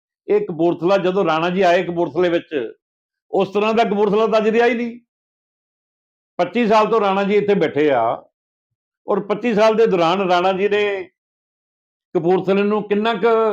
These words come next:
ਬਿਊਟੀਫੁਲ ਸਿਟੀ ਬਣਾ ਦਿੱਤਾ। ਸਾਡਾ ਸ਼ਹਿਰ ਸਫਾਈ ਦੇ ਮਾਮਲੇ 'ਚ ਪੰਜਾਬ 'ਚ ਸਭ ਤੋਂ ਵਧੀਆ ਸ਼ਹਿਰਾਂ ਵਿੱਚੋਂ ਹੁੰਦਾ ਸੀ।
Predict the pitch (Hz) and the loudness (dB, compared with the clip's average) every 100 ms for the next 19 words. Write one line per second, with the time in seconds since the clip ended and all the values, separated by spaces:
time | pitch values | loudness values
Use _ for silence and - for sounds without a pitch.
0 | 190 - _ _ _ 143 202 196 226 202 | -4 -14 _ _ _ -4 -2 -2 -2 -2
1 | 196 196 220 190 185 180 185 196 - _ | 0 -2 -2 0 0 0 -2 -4 -6 _
2 | _ _ _ _ _ _ _ - 139 185 | _ _ _ _ _ _ _ -8 -2 0
3 | 180 180 180 - - _ - 123 160 185 | 0 0 -2 -6 -16 _ -14 -2 2 2
4 | 196 180 170 180 180 165 165 160 170 165 | 2 0 0 0 -2 -4 -2 0 0 -2
5 | - 233 233 240 214 220 220 180 170 175 | -2 -2 0 -2 -2 -2 -2 -2 0 0
6 | 156 139 151 120 110 - | -2 -6 -8 -8 -14 -18